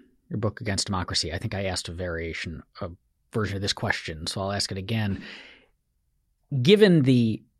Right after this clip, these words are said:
uh, number of people who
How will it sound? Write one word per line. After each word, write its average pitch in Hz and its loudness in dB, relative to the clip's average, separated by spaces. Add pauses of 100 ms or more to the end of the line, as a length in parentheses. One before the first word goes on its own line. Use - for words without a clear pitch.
(380)
uh, - -6 (400)
number 170 10
of 139 6
people 135 4
who 110 2